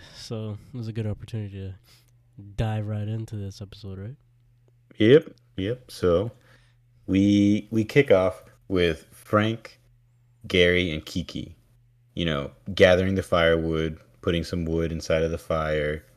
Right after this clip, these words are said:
Speaker 2: just, you know, stoking the fire. Gary's there looking impatient, you know. He's just like,
Speaker 1: <laughs>
Speaker 2: "Oh my God, these people,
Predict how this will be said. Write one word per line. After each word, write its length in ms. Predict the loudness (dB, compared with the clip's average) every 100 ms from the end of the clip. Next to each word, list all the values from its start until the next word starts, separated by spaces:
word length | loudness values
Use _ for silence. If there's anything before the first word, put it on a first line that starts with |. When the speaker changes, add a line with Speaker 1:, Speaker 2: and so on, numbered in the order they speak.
| _ _ _ _ _
Speaker 2:
just, 360 | -8 -6 -8 -14 _ _ -8
you 80 | -6
know, 200 | -8 -12 _ _ -4
stoking 380 | 4 4 4 -2
the 60 |
fire. 540 | 0 2 4 4 2 -2 _ _ _ _ _ _ 6
Gary's 420 | 12 12 10 6
there 200 | 6 6
looking 240 | 4 -2 -4
impatient, 580 | -4 -4 -2 -4 -8 -8
you 80 |
know. 220 | -6 -6 -4
He's 160 | -4
just 300 | -4 -6 -8
like, 100 | -8
Speaker 1:
<laughs> 20 |
Speaker 2:
"Oh 160 | -8 -8 -10
my 80 | -12
God, 340 | -6 -4 -4 -6
these 140 | -8
people, 480 | -4 -4 -2 -4